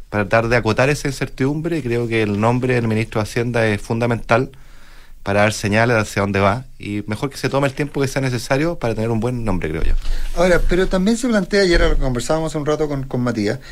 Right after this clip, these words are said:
Speaker 2: que hay como una especie como, casi como de capricho al mercado respecto de, eh, de, de apúrese, deme, deme luego el nombre para yo empezar a tomar decisiones, digamos. Eh, pero también hay presiones, hay, hay inversionistas externos, hay,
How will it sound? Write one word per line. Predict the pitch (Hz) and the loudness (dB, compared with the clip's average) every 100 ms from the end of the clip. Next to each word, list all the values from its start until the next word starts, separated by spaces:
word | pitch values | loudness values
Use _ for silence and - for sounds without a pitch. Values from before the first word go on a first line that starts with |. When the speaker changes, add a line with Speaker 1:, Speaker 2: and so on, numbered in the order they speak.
| - - | -14 -2
Speaker 2:
que | 156 | 2
hay | 156 | 2
como | 160 160 | 2 0
una | 135 | 0
especie | 147 151 | -2 0
como, | 139 139 | 0 0
casi | 143 165 | 0 0
como | 147 | 2
de | 127 | 4
capricho | 110 98 117 127 - | 4 2 0 0 0
al | 196 | 2
mercado | 175 131 165 165 170 | 0 0 2 2 2
respecto | 139 - 131 - 151 135 | 2 2 2 4 4 4
de, | 127 135 147 - - | 4 2 0 -6 -10
eh, | - 127 117 113 110 107 104 | -2 2 4 6 4 4 2
de, | 110 107 98 | 2 2 2
de | 110 101 | 0 0
apúrese, | 101 151 165 - 165 | 0 2 2 2 0
deme, | 139 135 135 | 2 2 2
deme | 123 127 127 | 2 2 4
luego | 131 139 | 4 4
el | 135 | 4
nombre | 151 151 147 | 4 4 2
para | 127 | 2
yo | 123 | 2
empezar | 127 131 131 | 0 0 0
a | 127 | 2
tomar | 127 | 2
decisiones, | 123 120 - 175 95 | 2 2 4 4 2
digamos. | 90 90 85 - - - - | -2 -6 -8 -14 -20 -20 -16
Eh, | - 131 127 139 - | 0 2 2 -2 0
pero | 165 | 2
también | 160 160 254 311 | 2 2 4 4
hay | 196 160 | 4 2
presiones, | - 98 - 160 175 180 180 156 | 0 -2 2 2 2 2 0 4
hay, | 123 120 120 113 - - | 4 4 2 0 -4 -14
hay | - 123 | -2 0
inversionistas | 107 104 - 104 - 85 | 2 0 0 -2 0 -4
externos, | - 147 156 151 147 147 147 | 0 2 2 2 0 0 0
hay, | 120 107 107 | 2 2 0